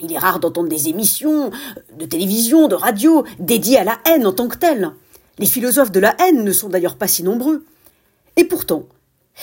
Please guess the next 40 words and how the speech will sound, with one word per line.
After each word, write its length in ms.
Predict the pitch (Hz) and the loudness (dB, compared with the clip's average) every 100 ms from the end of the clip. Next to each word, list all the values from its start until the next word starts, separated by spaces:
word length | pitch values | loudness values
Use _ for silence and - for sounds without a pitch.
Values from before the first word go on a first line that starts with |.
| - | -8
chacun 340 | - 403 415 440 | -2 -2 0 2
d'entre 260 | 311 - | 2 4
nous 220 | 269 415 302 | 4 6 6
a 180 | 247 - | 2 0
mille 280 | 233 311 381 | 2 4 4
exemples 460 | 277 294 440 370 | 2 0 -2 -4
autour 200 | 220 220 | -4 -4
de 100 | 185 | -2
lui 300 | 196 254 349 - _ _ - | -2 -2 -2 -6 _ _ 2
témoignant 500 | 320 294 330 381 392 | 4 6 6 6 4
de 100 | 226 | 0
ce 140 | - | -2
que 140 | 208 214 | -2 0
la 200 | 190 - | 0 0
haine 240 | 320 330 320 | 2 2 0
provoque 420 | - 208 302 302 | -2 0 0 -2
en 100 | 175 | -4
quelqu'un. 480 | 196 175 - 151 143 _ _ _ _ _ _ _ | -2 -2 -2 -6 -8 _ _ _ _ _ _ _
Chacun 320 | - - 269 247 | -4 0 2 2
d'entre 240 | - 185 | 0 0
nous 200 | 220 277 | 4 4
a 80 | 175 | 4
vécu 320 | 185 202 302 | 2 -2 0
ce 300 | - 202 175 - - | 0 -2 -4 -8 -12
raffermissement 920 | - 233 226 254 208 233 - - 285 | -4 -2 0 0 0 0 -2 -2 -2
de 100 | 196 | 0
soi 420 | 185 - 285 349 - _ _ _ - | 0 0 -4 -8 -10 _ _ _ -4
que 80 | 240 | 0
représente 580 | 208 196 226 285 330 - | 0 0 2 4 2 0
l'émergence 580 | 202 214 202 269 262 180 | 0 0 0 0 0 2
de 80 | |
la 200 | 175 175 - | 2 2 2
haine. 360 | 311 196 143 131 - _ _ _ _ - | 2 2 -2 -6 -18 _ _ _ _ -6
Raffermissement 680 | 190 202 180 185 - 190 175 | -4 -2 -2 -2 -2 -2 -2
de 80 | |
soi 320 | 165 - 330 320 | -2 -2 -4 -2
pour 140 | 170 | -2
mieux 140 | 185 | 2
rejeter 360 | 165 214 - 175 | 2 2 0 -2
l'autre 340 | 254 320 - | 0 -2 -4